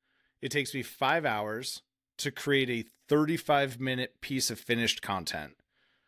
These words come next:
For every seven minutes of content that I create, it generates a day and a half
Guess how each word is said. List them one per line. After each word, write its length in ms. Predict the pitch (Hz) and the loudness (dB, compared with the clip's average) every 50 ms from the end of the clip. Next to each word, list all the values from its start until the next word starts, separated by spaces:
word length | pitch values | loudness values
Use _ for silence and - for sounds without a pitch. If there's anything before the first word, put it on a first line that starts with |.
| _ _ _ _ | _ _ _ _
For 120 | - 127 | 0 2
every 200 | 143 143 131 139 | 2 4 2 0
seven 640 | 131 - - - - - 151 147 160 175 185 185 175 160 | 0 0 -2 -2 2 2 4 4 4 2 0 0 2 0
minutes 340 | 156 151 156 160 151 - | 0 2 0 0 0 0
of 180 | 151 131 113 - | -2 -2 -2 -4
content 640 | - - - - 120 120 117 - - 147 143 143 - - _ _ | -6 -6 -2 -2 0 0 0 0 2 2 2 0 -2 -8 _ _
that 160 | - 127 123 117 | -4 -2 0 0
I 100 | 113 104 | 0 0
create, 640 | - - - - 120 107 107 107 117 143 147 - - _ _ _ _ _ _ _ _ _ _ | -2 -6 -2 0 2 2 4 4 2 2 0 -2 -8 _ _ _ _ _ _ _ _ _ _
it 180 | - 156 135 120 | 0 0 0 0
generates 800 | 110 - 113 127 131 147 151 156 160 165 175 180 175 - - - - _ _ | 0 2 4 4 4 4 4 4 4 4 4 2 2 2 -2 -2 -6 _ _
a 80 | 131 | -8
day 420 | 113 101 - - 135 131 135 156 170 | -8 -8 -4 0 0 2 2 2 2
and 100 | 160 151 | 0 0
a 40 | |
half 640 | 120 - - - - 127 120 120 135 147 - - - | -2 -2 -4 -2 0 2 2 2 2 0 -2 -6 -14